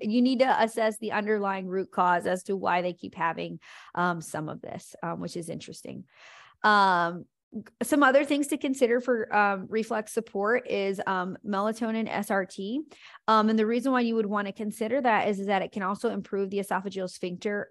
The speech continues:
tone, right? So it's gonna help them sleep. And then when they think about you, that you lay down flat and kind of, if their esophageal sphincter tone is not strong, it's going to start coming back up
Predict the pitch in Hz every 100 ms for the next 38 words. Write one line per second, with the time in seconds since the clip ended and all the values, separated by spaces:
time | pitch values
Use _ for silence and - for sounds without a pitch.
0 | _ - 202 170 160 - _ - - 190
1 | 196 196 - 196 190 180 190 185 170 -
2 | 175 - 320 330 311 247 - - - 214
3 | 220 220 196 214 214 196 185 185 185 196
4 | 185 180 156 185 285 285 277 247 220 214
5 | 190 180 190 - 196 190 226 240 220 202
6 | 196 220 208 196 - 190 180 190 175 -
7 | - - 220 220 226 226 190 - 196 190
8 | 190 190 180 180 - 175 - 196 180 170
9 | - 180 180 180 170